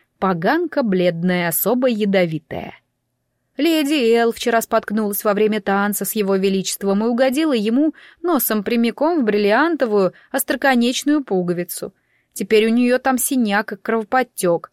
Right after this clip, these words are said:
Она не выходит из спальни, рыдает. «Вот предприимчивая зараза!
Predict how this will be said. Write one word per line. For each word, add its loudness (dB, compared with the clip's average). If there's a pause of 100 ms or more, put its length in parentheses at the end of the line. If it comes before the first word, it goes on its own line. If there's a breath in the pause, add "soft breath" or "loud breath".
(300)
Она 0
не 2
выходит -2
из -2
спальни, 0
рыдает. 0 (1000)
«Вот -2
предприимчивая -2
зараза! 0